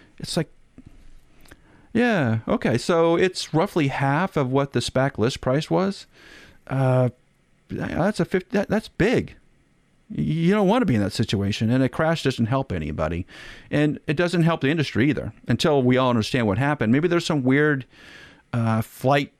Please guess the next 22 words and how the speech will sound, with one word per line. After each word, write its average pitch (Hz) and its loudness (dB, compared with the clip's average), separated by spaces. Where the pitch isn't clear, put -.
mode 131 4
oscillation 135 2
because 123 -2
of 127 0
all 135 2
the 127 -2
props 139 -2
or 123 -2
something 143 0
that 127 0
we 131 0
don't 139 2
understand. 139 0
You 151 0
know, 160 0
getting 190 0
that 202 2
information 165 0
out 147 0
helps 143 0
the 127 2
industry. 127 0